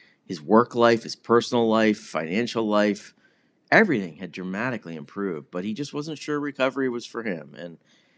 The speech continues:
I tried pushing back a little bit. I always try once, you know, um, but usually no more than that. I've just, I've found that crusading for someone else to get sober, it just, you can't really convince somebody if they don't wanna,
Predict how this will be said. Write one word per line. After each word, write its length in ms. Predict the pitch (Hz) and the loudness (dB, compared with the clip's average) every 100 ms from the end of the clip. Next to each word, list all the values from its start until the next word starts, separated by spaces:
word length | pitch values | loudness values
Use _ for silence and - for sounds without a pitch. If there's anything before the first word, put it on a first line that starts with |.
| _ _ _ - | _ _ _ 0
I 240 | 110 123 117 | 0 0 -4
tried 640 | - - 113 110 117 104 | -8 0 2 4 2 -4
pushing 560 | - 120 - 117 113 107 | -6 -6 -4 -4 -2 0
back 380 | 107 113 131 143 | 0 0 -2 -6
a 60 | |
little 240 | 143 156 156 | -6 -6 -4
bit. 280 | 170 170 | -2 0
I 120 | 127 113 | 0 0
always 220 | 135 135 | -2 -4
try 300 | - 127 123 | -4 -2 0
once, 680 | 101 104 92 76 - - - | 0 -2 -4 -8 -12 -14 -14
you 140 | 95 95 | -10 -8
know, 480 | 101 101 104 101 - | -4 -4 -4 -6 -10
um, 460 | 92 87 85 78 _ _ _ - | -8 -8 -10 -14 _ _ _ -8
but 100 | 196 | -4
usually 320 | 220 196 180 | -2 -2 0
no 160 | 147 | 0
more 280 | 143 123 127 | 0 0 0
than 160 | 123 120 | -2 -2
that. 240 | 120 123 | -2 0
I've 200 | 101 127 | 0 -2
just, 300 | 127 127 - _ _ _ _ _ _ _ _ _ - | -4 -12 -12 _ _ _ _ _ _ _ _ _ -2
I've 200 | 117 113 | -2 -2
found 500 | - 110 120 120 113 | -2 0 0 0 0
that 220 | 107 - _ _ _ | -2 -4 _ _ _
crusading 960 | - 139 123 - 101 98 104 117 113 113 | -10 -6 -4 -4 -2 0 0 0 -2 -6
for 140 | 113 | -10
someone 320 | - 107 104 | -2 0 0
else 300 | 85 95 107 | 0 -2 -4
to 100 | 117 | -4
get 160 | 104 - | -2 -4
sober, 480 | - 92 107 127 98 | -2 -2 2 2 2
it 160 | 98 | 0
just, 320 | 104 - - | -6 -10 -12
you 120 | 95 101 | -16 -18
can't 280 | - 139 | -14 -8
really 160 | 123 123 | -4 -2
convince 480 | 107 92 82 107 - | -2 -2 0 0 0
somebody 400 | 98 92 87 87 | -2 0 2 0
if 100 | - | 0
they 120 | 104 | 2
don't 160 | 117 104 | 4 4
wanna, 340 | 101 113 | 6 6